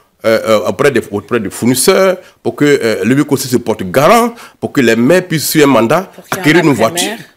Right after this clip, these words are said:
Speaker 1: Oui, les maires, que les maires, les, les, les députés ont ça. Les députés payent une voiture, euh, sans, euh, euh,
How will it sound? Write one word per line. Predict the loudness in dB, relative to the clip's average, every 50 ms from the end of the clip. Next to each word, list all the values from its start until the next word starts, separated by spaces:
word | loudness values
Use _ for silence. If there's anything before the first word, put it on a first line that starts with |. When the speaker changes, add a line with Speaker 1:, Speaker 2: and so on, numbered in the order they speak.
| _ _ -4
Speaker 1:
Oui, | 0 0 0 0
les | -2 -4 -2
maires, | 0 0 0 0 -2 -2 -4 -14 _
que | -6 -2
les | -2 0
maires, | 0 0 -2 -2 -6 -14 -20 _ -6
les, | -6 -2
les, | 0 0 -2 -2 -4 -6
les | -4 -2
députés | -2 -2 -2 0 2
ont | 4 4
ça. | 4 2 0 -2 -2 -2 -4
Les | -4
députés | -6 -6 -6 -6 -6
payent | -4 -2 0 0 0
une | 0 0
voiture, | 0 -2 -4 -4 -6 -8 -8 -10 _ _ _ _ -10 -8
euh, | -6
sans, | -2 0 2 4 4 4 2 0 0
euh, |
euh, | -2 -2 -2 -2 -2 -4 -6 -8 -8 -8 -8 -10 -10